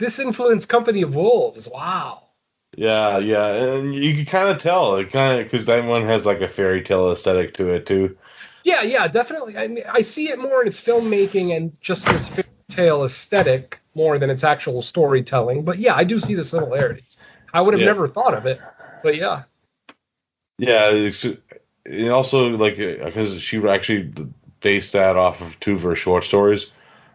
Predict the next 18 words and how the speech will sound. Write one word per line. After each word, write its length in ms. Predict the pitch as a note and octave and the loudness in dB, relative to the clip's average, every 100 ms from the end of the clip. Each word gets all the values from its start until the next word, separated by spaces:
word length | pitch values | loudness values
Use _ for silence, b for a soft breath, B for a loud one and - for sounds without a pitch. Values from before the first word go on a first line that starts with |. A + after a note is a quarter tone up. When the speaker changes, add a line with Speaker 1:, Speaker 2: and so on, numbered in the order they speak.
| _ | _
Speaker 2:
Those 280 | - F#2+ F2 | 2 2 2
short 540 | - - - G2+ F#2+ | -6 -10 -2 0 0
stories 320 | - F2+ D#2+ E2 | 2 2 2 2
were 180 | E2 | 2
also 300 | E2+ E2 F2 | 2 2 -2
based 380 | D2+ D#2+ D2+ - | -2 -2 -2 0
off 260 | D2+ C#2+ - | 2 2 -2
this 220 | D2+ - | -8 -6
movie. 400 | D2 D2 C2+ C2+ _ _ _ _ _ - | -6 -6 -8 -10 _ _ _ _ _ -10
Speaker 1:
Nice. 520 | D3+ D#3 G#2+ - _ _ _ _ _ _ B B | -4 -4 -6 -12 _ _ _ _ _ _ B B
Yeah, 180 | A3+ B3+ | 0 2
I 120 | A3 A3 | 4 2
had 100 | A3 | 2
read 320 | F#3+ B3+ G#3+ | 2 2 0
that 120 | G3 | -4
this 220 | G3+ - | -6 -4
movie 300 | G3 F#3 F#3+ | -4 -2 -2
was 480 | D3 D#3 E3 D3+ | 0 2 2 0